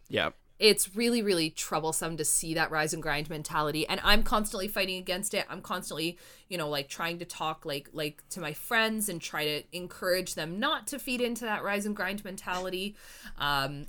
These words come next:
Speaker 2: I'm a big believer in the, um, no one's gonna die principle.
Speaker 1: Mm-hmm.
Speaker 2: So, like, I was a lifeguard. People could die if we
Speaker 1: Yep.
Speaker 2: didn't do our job.
Speaker 1: Yep.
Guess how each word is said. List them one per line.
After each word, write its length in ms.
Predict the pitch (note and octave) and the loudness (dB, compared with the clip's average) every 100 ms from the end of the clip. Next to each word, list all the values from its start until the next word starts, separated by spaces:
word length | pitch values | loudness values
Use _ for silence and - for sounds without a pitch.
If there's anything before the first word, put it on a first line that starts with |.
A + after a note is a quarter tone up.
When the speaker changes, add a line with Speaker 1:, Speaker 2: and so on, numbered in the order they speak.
| - | 4
Speaker 2:
I'm 180 | G3 G#3+ | 6 6
a 60 | |
big 280 | F#3 F#3+ F3+ | 4 4 4
believer 520 | F#3+ E3 F#3 F3+ G3 | 0 -2 -2 -2 0
in 320 | F3 E3 E3 D3+ | 0 0 -2 -2
the, 360 | D#3 D3 C#3 C#3 - | -2 2 2 4 4
um, 340 | D3 C#3 C#3+ E3 | 2 -2 -4 0
no 140 | G#3+ | 2
one's 220 | B3 A3 | 2 0
gonna 200 | A#3 G#3+ | 0 0
die 320 | F3 C#3+ C#3+ | 0 0 0
principle. 680 | C#3+ - B2+ - C3+ - - - - - | -4 -8 -10 -10 -10 -12 -10 -10 -10 -2
Speaker 1:
Mm-hmm. 300 | D#3 D#3+ F#3 G3 | 2 4 2 8
Speaker 2:
So, 560 | - - B3+ G#3 G3 - | 12 12 12 12 10 6
like, 340 | G#3 F#3 F3 - | 6 6 6 8
I 140 | G3 B3+ | 8 8
was 120 | D#4 | 6
a 60 | |
lifeguard. 640 | G3 D3 D#3+ - G#3+ E4 - - - - - - - - - - | 4 2 0 0 0 0 -4 -18 -20 -20 -18 -18 -18 -20 -20 -2
People 300 | - F4+ F#3 | 2 4 2
could 260 | - C#4 | 4 4
die 380 | G#3 G#3+ A#2 - - - | 10 10 10 4 -4 -6
if 100 | F3+ | 2
we 80 | G#2+ | 4
Speaker 1:
Yep. 80 | |
Speaker 2:
didn't 220 | E3+ E3 C#3+ | 4 2 0
do 160 | F3+ | 0
our 120 | C#3+ | 2
job. 360 | D3+ E3+ F2+ D#3 - - | 2 2 0 -6 -16 -10
Speaker 1:
Yep. 220 | G2+ F#2 | -2 0